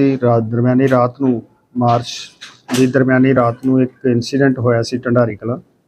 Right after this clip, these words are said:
ਜਿੱਥੇ ਕਿ ਇੱਕ ਧਨੀ ਰਾਮ, ਉਹਦੇ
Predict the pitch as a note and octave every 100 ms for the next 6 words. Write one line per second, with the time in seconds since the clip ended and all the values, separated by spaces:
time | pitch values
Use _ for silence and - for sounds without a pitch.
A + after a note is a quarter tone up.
0 | _ _ _ - - B2 B2 B2 D3 C#3
1 | C3+ B2 A#2+ A#2+ C3 B2 A#2+ A2 - _
2 | _ B2+ B2 C3+ B2 A#2 A2+ G#2+ _ _
3 | _ _ - - _ _ _ _ _ _
4 | _ _ - B2 A#2+ B2 D3 D#3 - -
5 | _ - - - _ _ _ _ _ C3+
6 | B2 B2+ A#2+ G#2+